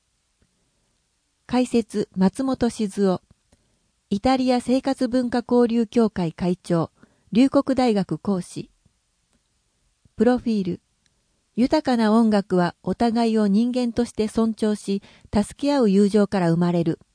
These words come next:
という音楽理念で結成された女性中心のアンサンブル。クラシック音楽や世界の音楽をアンサンブル演奏と分かりやすいトークで進める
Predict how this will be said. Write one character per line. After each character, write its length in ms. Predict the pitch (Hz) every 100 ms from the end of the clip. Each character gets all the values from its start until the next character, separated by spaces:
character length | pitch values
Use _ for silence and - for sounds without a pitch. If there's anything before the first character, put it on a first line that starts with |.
| _ -
と 140 | 254
い 100 | 233
う 200 | 233 220
音 140 | 233 254
楽 280 | 254 254
理 100 | 247
念 240 | 240 220 175
で 220 | 165 -
結 200 | - 185
成 160 | - 196
さ 160 | - 185
れ 100 | 180
た 200 | 175 - - _ _
女 160 | 190 208
性 240 | - 277
中 240 | 262 262 254
心 220 | 240 226
の 120 | 226
ア 80 | 208
ン 80 | 214
サ 180 | 208 185
ン 60 |
ブ 120 | 160
ル。 140 | 156 - _ _ _ _ _ _ _ _ _ _ _ _
ク 100 | -
ラ 100 | 240
シ 160 | 262 262
ッ 80 | -
ク 120 | -
音 140 | 247 233
楽 260 | 202 -
や 160 | 185 175
世 160 | - 254
界 240 | 262 233
の 140 | 202
音 100 | 214
楽 340 | 202 185 - 170
を 120 | 165
ア 140 | - 208
ン 80 | 233
サ 160 | 262
ン 60 | 254
ブ 100 | 247
ル 80 | 247
演 200 | 247 240
奏 220 | 208 190
と 240 | 185 175 -
分 100 | 190
か 140 | 233
り 80 | 247
や 100 | 247
す 140 | -
い 100 | 226
ト 140 | 208 202
ー 40 |
ク 100 | 196
で 100 | 180
進 280 | 175 - 185
め 140 | 175
る 160 | 170